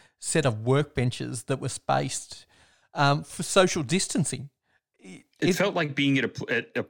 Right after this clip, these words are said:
Speaker 2: like, the Sim-, if you're familiar with the, there's the Simpsons episode where Bart, um, where Homer thinks Bart is gay.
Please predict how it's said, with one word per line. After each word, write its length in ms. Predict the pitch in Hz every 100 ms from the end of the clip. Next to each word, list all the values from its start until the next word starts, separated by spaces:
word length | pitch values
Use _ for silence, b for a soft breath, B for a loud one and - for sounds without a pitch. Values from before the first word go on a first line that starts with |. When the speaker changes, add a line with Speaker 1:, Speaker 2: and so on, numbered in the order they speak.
| -
Speaker 2:
like, 220 | 110 -
the 80 | -
Sim-, 340 | - 135 131
if 420 | 117 123 117 139 147
you're 80 |
familiar 340 | 139 127 117 113
with 200 | 107 -
the, 160 | 113 113
there's 220 | 117 113
the 100 | 101
Simpsons 480 | - 139 127 123 104
episode 640 | 104 104 - 101 92 87 82 B
where 200 | 98 90
Bart, 540 | 85 90 98 95 101 _ -
um, 520 | 95 90 85 85 - _ -
where 240 | 101 98 95
Homer 280 | 120 117 110
thinks 220 | 113 87
Bart 280 | 85 87 95
is 100 | 85
gay. 540 | 80 85 87 101 98